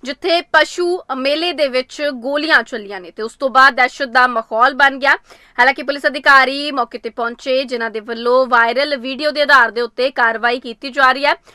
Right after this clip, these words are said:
ਪੁਲਿਸ ਅਧਿਕਾਰੀਆਂ ਦਾ ਕਹਿਣਾ ਹੈ ਕਿ ਗੋਲੀ ਚਲਾਉਣ ਵਾਲਾ ਵਿਅਕਤੀ ਝੱਜਰ ਦਾ ਰਹਿਣ ਵਾਲਾ ਦੱਸਿਆ ਜਾ ਰਿਹਾ ਹੈ।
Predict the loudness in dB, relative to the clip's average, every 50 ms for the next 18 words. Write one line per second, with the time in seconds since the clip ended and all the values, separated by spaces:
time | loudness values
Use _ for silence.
0 | _ _ -20 _ _ -4 -4 -4 -2 0 0 0 0 2 4 4 4 4 4 0
1 | 0 0 0 0 2 0 2 4 4 2 2 2 0 -2 -4 -8 -6 -6 -6 -6
2 | -6 -6 2 4 4 4 4 4 4 4 4 4 2 0 -4 -4 _ -10 -12 -6
3 | -4 -4 -4 -2 -2 -4 0 2 2 2 2 0 -2 -4 0 0 0 2 4 2
4 | 2 2 0 _ _ _ _ _ _ _ -4 -2 -2 -2 -2 2 6 6 6 6
5 | 8 8 8 8 8 6 4 4 4 4 2